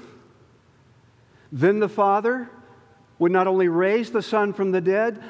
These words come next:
but also those for whom the Son bled and died.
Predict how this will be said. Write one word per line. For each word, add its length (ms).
but 160
also 400
those 640
for 200
whom 600
the 80
Son 320
bled 240
and 140
died. 300